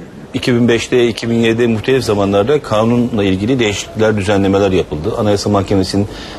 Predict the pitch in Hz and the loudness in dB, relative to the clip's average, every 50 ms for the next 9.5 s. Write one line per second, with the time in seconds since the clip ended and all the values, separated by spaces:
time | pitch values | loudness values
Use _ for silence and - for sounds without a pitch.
0 | - 98 92 - - 104 98 104 107 104 98 - 95 85 - - 85 80 78 - | -4 -4 -4 -2 0 0 2 2 2 2 2 0 0 -2 -2 -2 -4 -4 -4 -2
1 | - 78 76 87 139 185 202 - - - 127 147 143 135 143 139 139 143 - 147 | -2 -2 0 0 -2 -4 -6 -4 -4 -2 0 0 0 0 0 -2 -2 0 0 0
2 | 143 143 143 160 160 - - 101 98 95 95 95 95 135 175 196 - - - - | 0 0 0 0 -2 0 0 2 2 4 4 2 2 0 -2 -2 -4 -12 -16 -16
3 | - - - - - 131 120 - 156 151 151 - - 123 117 - - 120 113 113 | -16 -16 -14 -8 -6 -4 -2 -2 -2 -2 -2 0 0 -2 0 0 0 2 2 2
4 | 110 107 104 - - 107 98 95 101 98 90 - - 95 - - - 170 151 - | 2 2 0 0 0 0 0 2 2 2 0 0 -2 -2 -2 2 2 2 2 2
5 | - 143 135 131 117 - 131 123 113 110 127 151 151 - 143 135 120 113 92 - | 0 0 0 0 0 -2 -2 -2 0 2 2 0 0 0 -2 -2 0 -2 -2 0
6 | 90 82 85 80 78 80 110 160 - - - - - - - - - - - 208 | -2 -2 -2 -4 -4 -4 -4 -6 -6 -10 -14 -18 -16 -16 -18 -18 -18 -16 -12 -8
7 | 190 143 147 180 170 - 156 143 143 135 156 151 151 143 - - - 135 120 113 | -4 0 0 0 2 2 2 2 2 2 2 0 0 0 -2 -2 0 2 4 4
8 | 113 107 - - 110 107 - - 127 120 - 156 139 - 127 98 101 107 92 - | 4 2 2 2 0 0 2 0 0 0 0 -4 -4 -2 -2 -2 -2 -4 -2 0
9 | 120 117 120 117 113 117 127 127 117 | 2 2 2 2 2 2 2 2 0